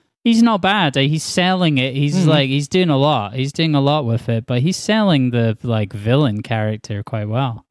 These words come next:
Speaker 2: Totally. So
Speaker 1: So,
Speaker 2: then
Speaker 1: so fair play to the old
Speaker 2: at
Speaker 1: to
Speaker 2: the wedding,
Speaker 1: Virus.
Speaker 2: the, uh, Rancho sees this, um,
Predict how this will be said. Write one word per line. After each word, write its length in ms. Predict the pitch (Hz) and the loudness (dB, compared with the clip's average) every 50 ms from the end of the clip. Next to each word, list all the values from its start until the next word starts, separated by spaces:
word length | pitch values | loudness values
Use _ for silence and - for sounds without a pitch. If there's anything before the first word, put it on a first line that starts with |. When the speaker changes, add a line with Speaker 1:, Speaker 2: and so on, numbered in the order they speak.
| _ | _
Speaker 2:
Totally. 560 | - - - 175 196 180 117 90 85 87 107 - _ _ _ _ - _ _ _ | -10 -6 -4 -2 -2 -4 -4 -8 -10 -14 -16 -18 _ _ _ _ -20 _ _ _
So 220 | - - - 135 123 | -18 -8 -2 0 0
Speaker 1:
So, 40 | 123 | 2
Speaker 2:
then 200 | 139 151 160 160 | 2 0 -2 0
Speaker 1:
so 140 | 156 143 | 0 0
fair 200 | 135 - 170 160 | 0 2 0 -2
play 220 | - - 131 120 117 | 0 -2 -2 -2 -2
to 120 | - - 120 | -2 -4 -4
the 100 | 113 110 | -2 0
old 120 | 107 107 | 0 0
Speaker 2:
at 120 | 135 165 - | 0 -2 0
Speaker 1:
to 80 | - | 0
Speaker 2:
the 80 | 120 170 | 0 2
wedding, 400 | 147 147 - 110 113 110 107 101 | 2 2 2 2 2 0 0 -2
Speaker 1:
Virus. 220 | 101 107 - - - _ | -2 -6 -10 -14 -20 _
Speaker 2:
the, 680 | 113 110 120 117 117 113 113 110 110 110 110 104 - - _ - | -8 -6 -4 -2 -2 -2 -2 -2 -2 -2 -4 -4 -8 -12 _ -14
uh, 460 | 113 117 117 117 113 113 110 104 104 | -10 -8 -8 -8 -8 -8 -10 -10 -6
Rancho 460 | 113 123 135 147 147 - - 127 113 | -6 -4 -4 -4 -4 -4 -4 -4 -4
sees 400 | - - - 123 117 113 107 98 | -4 -4 -4 -2 -2 -2 -2 -2
this, 340 | - 117 113 104 98 - - 117 | -4 -4 -4 -4 -4 -6 -6 -4
um, 500 | 107 104 101 101 101 101 98 95 95 | -2 -2 -2 -4 -4 -8 -8 -10 -12